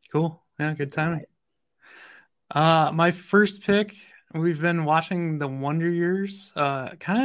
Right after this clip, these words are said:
Speaker 1: as a family, and it's amazing, like, the topics it brings up, and, like, it makes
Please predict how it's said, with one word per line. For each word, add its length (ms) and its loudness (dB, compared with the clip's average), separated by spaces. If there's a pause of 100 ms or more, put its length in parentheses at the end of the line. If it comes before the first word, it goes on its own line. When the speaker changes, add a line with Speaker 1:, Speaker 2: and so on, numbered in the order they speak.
Speaker 1:
as 160 2
a 60 -6
family, 540 -2 (140)
and 80 -4
it's 220 -6
amazing, 800 -4
like, 200 -6
the 80 -8
topics 580 -6
it 100 -8
brings 300 -4
up, 260 -4
and, 180 -6
like, 480 -8
it 140 -4
makes 460 -8